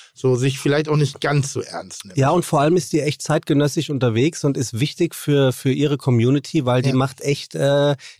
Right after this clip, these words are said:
Speaker 2: die macht die Klappe auf.
Speaker 1: Ja.
Speaker 2: Aber, aber mit Substanz. Also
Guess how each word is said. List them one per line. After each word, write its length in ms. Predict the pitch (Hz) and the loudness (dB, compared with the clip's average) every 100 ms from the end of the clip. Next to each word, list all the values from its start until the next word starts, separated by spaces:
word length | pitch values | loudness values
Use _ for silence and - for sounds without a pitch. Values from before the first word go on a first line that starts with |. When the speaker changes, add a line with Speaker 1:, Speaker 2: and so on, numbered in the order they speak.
| - | -2
Speaker 2:
die 60 | |
macht 140 | 120 113 | 0 0
die 40 | |
Klappe 360 | - 143 135 101 | -2 -2 0 0
auf. 240 | 85 82 - | -2 -4 -4
Speaker 1:
Ja. 80 | 123 | 0
Speaker 2:
Aber, 260 | 147 151 | 0 0
aber 140 | 143 156 | 2 2
mit 140 | 156 | 2
Substanz. 500 | 156 - 160 107 - | -2 -2 0 0 0
Also 400 | 107 123 135 | 2 4 2